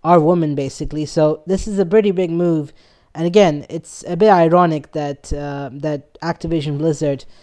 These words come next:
which used to be a king, which used to be a leader, uh, used to be a leading publisher,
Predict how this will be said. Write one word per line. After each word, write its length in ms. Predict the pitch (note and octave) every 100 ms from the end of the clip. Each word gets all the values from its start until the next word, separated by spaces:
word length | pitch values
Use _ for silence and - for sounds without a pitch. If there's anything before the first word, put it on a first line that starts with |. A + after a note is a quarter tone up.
| _ _
which 200 | D#3+ -
used 200 | A#3 -
to 60 |
be 120 | F3 E3
a 40 |
king, 440 | - F#3+ F#3+ - E3
which 200 | F3 G#3
used 180 | A3+
to 20 | -
be 120 | E3+
a 60 |
leader, 560 | C#3+ C#3+ G3+ F3 C#3 B2 - _ _ _ _
uh, 60 | D3
used 300 | D3+ D#3+ F#3
to 60 | F#3
be 100 | E3+
a 40 |
leading 320 | D#3+ G#3 F#3
publisher, 680 | D#3+ F3 D#3 C#3+ - B2+ B2+